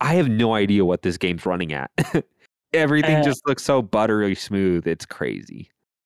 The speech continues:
Speaker 2: I, I, now that you s-, mentioned that, I'd love to now touch on my favorite, like, uh, probably my favorite, like, uh,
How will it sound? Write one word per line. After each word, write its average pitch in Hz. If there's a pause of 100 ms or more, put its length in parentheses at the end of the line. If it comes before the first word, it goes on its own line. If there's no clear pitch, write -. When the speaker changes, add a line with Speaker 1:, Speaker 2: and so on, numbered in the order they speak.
(120)
Speaker 2:
I, 170
I, 180 (180)
now 165
that 208
you 185
s-, -
mentioned 147
that, 180
I'd 147
love 151
to -
now 160
touch 151
on 143
my 131
favorite, 165 (100)
like, 143
uh, 135
probably 226
my 180
favorite, 151
like, 131
uh, 131